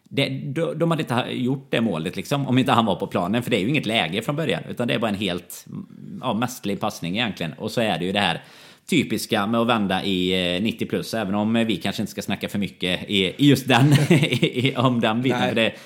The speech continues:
Speaker 1: det är ju det vi har gjort mycket nu med.
Speaker 2: Ja. Nej, och jag tror, alltså, fan,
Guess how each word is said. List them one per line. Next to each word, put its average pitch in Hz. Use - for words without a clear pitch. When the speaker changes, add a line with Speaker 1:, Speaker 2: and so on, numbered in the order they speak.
Speaker 1:
det 113
är -
ju 117
det 123
vi 101
har 95
gjort 107
mycket 104
nu 92
med. 87
Speaker 2:
Ja. 95
Nej, 139
och 151
jag 127
tror, 131
alltså, 120
fan, 110